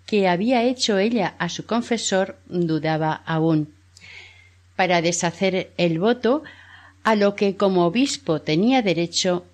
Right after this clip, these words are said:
quería asegurarse aún con largas reflexiones y plegarias de que no actuaría contra la voluntad divina.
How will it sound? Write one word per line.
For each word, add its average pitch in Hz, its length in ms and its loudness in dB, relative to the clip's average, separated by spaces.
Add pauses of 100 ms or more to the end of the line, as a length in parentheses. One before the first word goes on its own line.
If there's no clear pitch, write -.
(180)
quería 226 400 2
asegurarse 208 800 0
aún 208 360 2 (120)
con 160 260 2
largas 233 520 0
reflexiones 180 920 -2
y - 20 -2
plegarias 202 720 -2 (400)
de 240 240 0
que 226 160 0
no 277 220 4
actuaría 277 720 2
contra 196 400 0
la 180 160 2
voluntad 160 420 0
divina. 156 480 0